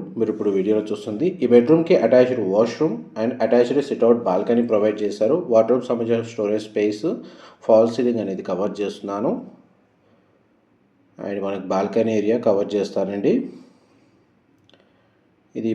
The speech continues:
బెడ్‌రూమ్కి సంబంధించిన సిట్అవుట్ బాల్కనీ స్పేస్. సేఫ్టీ పరంగా మనకు మెటల్ గ్రిల్స్ అనేది ప్రొవైడ్ చేశారు. డ్రెస్సింగ్ యూనిట్ అవైలబుల్ ఉంది. And ఈ బెడ్‌రూమ్కి సంబంధించిన అటాచ్డ్ వాష్‌రూమ్, ఇది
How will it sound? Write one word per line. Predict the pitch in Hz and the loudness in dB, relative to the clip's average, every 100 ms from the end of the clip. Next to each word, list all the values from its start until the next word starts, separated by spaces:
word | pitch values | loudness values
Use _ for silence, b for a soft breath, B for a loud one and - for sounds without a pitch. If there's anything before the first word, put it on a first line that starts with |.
| 110 | 0
బెడ్‌రూమ్కి | 107 117 120 127 | 0 0 0 0
సంబంధించిన | 117 117 113 110 | 0 -2 -2 -4
సిట్అవుట్ | 110 107 107 98 | -2 0 0 0
బాల్కనీ | 98 101 107 101 - | -2 -2 -4 -6 -2
స్పేస్. | 104 95 139 175 - - | -2 -2 -4 -8 -10 -6
సేఫ్టీ | 104 - 117 | -6 -4 -2
పరంగా | 107 104 117 | -2 -2 -2
మనకు | 107 98 139 98 | -4 -4 -4 -4
మెటల్ | 98 104 104 | -4 -4 -4
గ్రిల్స్ | 104 101 - | -4 -4 -4
అనేది | 95 95 98 | -4 -4 -4
ప్రొవైడ్ | 92 87 95 95 | -4 -2 0 -2
చేశారు. | 92 95 95 185 - - - _ _ _ _ _ _ _ _ _ _ _ _ _ _ _ _ _ _ _ _ _ _ 101 | -4 -2 0 0 -4 -14 -20 _ _ _ _ _ _ _ _ _ _ _ _ _ _ _ _ _ _ _ _ _ _ -6
డ్రెస్సింగ్ | 98 - 110 104 | -6 -4 -6 -2
యూనిట్ | 104 101 | -2 0
అవైలబుల్ | 95 95 95 101 101 | 0 0 -2 -2 -2
ఉంది. | 107 185 - - - 107 | -2 -2 -4 -12 -6 -4
And | 101 | 0
ఈ | 104 101 | 0 0
బెడ్‌రూమ్కి | 101 110 117 107 | -2 -4 -2 -2
సంబంధించిన | 98 98 95 - 131 | -2 -4 -4 -4 -2
అటాచ్డ్ | 110 98 - 92 82 | 0 -2 -2 -6 -4
వాష్‌రూమ్, | - - 131 202 - - _ _ _ _ _ _ _ b b b b b b | -4 -6 -8 -8 -10 -20 _ _ _ _ _ _ _ b b b b b b
ఇది | - | 0